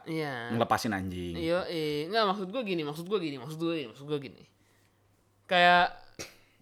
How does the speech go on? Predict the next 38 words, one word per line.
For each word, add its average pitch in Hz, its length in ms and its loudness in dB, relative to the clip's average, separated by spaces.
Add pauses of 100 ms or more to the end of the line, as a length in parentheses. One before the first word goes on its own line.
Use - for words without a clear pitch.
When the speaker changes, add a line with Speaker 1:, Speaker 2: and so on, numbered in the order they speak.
(160)
Speaker 1:
Gartic 170 560 -2
atau 190 220 2
ya, 202 180 6
pokoknya 269 300 0
game-game 190 440 2
online 185 360 0
sekarang 226 240 0
kan 359 160 -2
sebenarnya 240 400 -6
seru 269 200 -6
karena 185 460 0 (240)
teman-temannya 175 720 -8
seru 185 300 -4
kan. 120 180 -12 (480)
Nah, 160 220 -2 (420)
misalnya 233 260 2
gini, 196 200 -2
anak 165 160 -10
S 151 260 -6
D 233 300 -4 (440)
gambar-gambar 156 640 -4
itu 160 120 -8
pasti 269 200 0
diawasin 160 320 6
orang 139 240 -4
tuanya 147 240 -2
dong. 139 340 0
Nggak 135 140 -2
mungkin 202 240 -6
kayak, 196 320 -2
"Alah, 427 320 0
gambar 381 320 -2
kontol 403 480 -2
kamu." 370 320 0
Ya, 208 80 0
nggak 147 160 0
mungkin 180 380 -2 (100)
dong. 131 360 -2